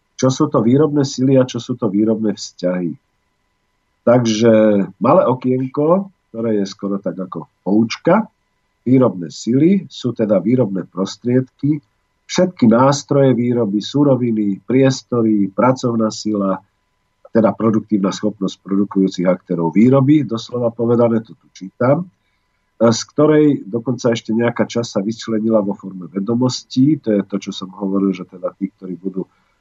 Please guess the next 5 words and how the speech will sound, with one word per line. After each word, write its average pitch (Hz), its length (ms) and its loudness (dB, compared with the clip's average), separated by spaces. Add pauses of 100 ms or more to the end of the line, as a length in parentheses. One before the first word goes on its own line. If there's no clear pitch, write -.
(160)
možno 95 240 -2
nejak 95 280 2
odmeňovaní 101 1000 2 (160)
skutočne 98 600 -2
za 87 400 0